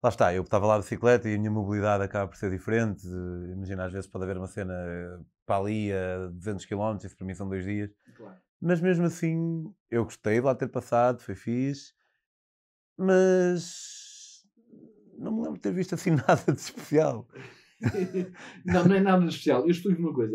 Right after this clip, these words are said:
Speaker 2: Eu quando vou nestes países, há uma coisa que eu gosto. Pá, gosto de apanhar uma grande cidade ou a capital, gosto de ir a uma cidade média e, sobretudo, gosto de andar nas pequenas aldeias, percebes?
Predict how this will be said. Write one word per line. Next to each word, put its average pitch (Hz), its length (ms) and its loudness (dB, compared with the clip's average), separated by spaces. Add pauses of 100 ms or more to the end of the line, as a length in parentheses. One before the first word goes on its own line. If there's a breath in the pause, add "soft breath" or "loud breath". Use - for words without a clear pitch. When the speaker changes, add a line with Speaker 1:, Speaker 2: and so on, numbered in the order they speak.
Speaker 2:
Eu 147 80 2
quando 170 220 0
vou 165 100 -4
nestes 139 240 -6
países, 151 240 -4
há 147 60 -4
uma 143 160 -2
coisa 139 180 -2
que - 80 -6
eu 117 80 2
gosto. - 300 -10 (420 soft breath)
Pá, - 300 -4
gosto 139 260 0
de 170 40 -2
apanhar 147 240 -4
uma 131 100 0
grande 139 320 -2
cidade 120 500 -2
ou 127 120 2
a 120 80 -2
capital, 120 640 -6 (200 loud breath)
gosto 139 220 -2
de 156 60 2
ir 147 60 4
a 151 40 0
uma 151 140 -2
cidade 139 420 -6
média 143 460 -8
e, 160 100 -8
sobretudo, 147 560 -6
gosto 143 320 -4
de 139 60 -6
andar 139 200 -4
nas 139 160 -8
pequenas 131 440 -4
aldeias, 113 500 -2
percebes? 104 340 -8